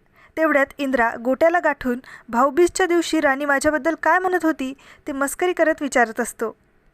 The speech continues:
तिकडे मालती आणि उर्मिला राणीच्या आईकडे जाऊन त्यांचा खूप अपमान करत असतात. आधीच राणीच्या आईची तब्येत बरी नसते, त्यात हे सगळं ऐकून त्यांना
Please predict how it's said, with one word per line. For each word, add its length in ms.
तिकडे 240
मालती 460
आणि 220
उर्मिला 500
राणीच्या 440
आईकडे 320
जाऊन 280
त्यांचा 400
खूप 240
अपमान 280
करत 280
असतात. 300
आधीच 340
राणीच्या 360
आईची 280
तब्येत 240
बरी 280
नसते, 360
त्यात 180
हे 220
सगळं 280
ऐकून 280
त्यांना 240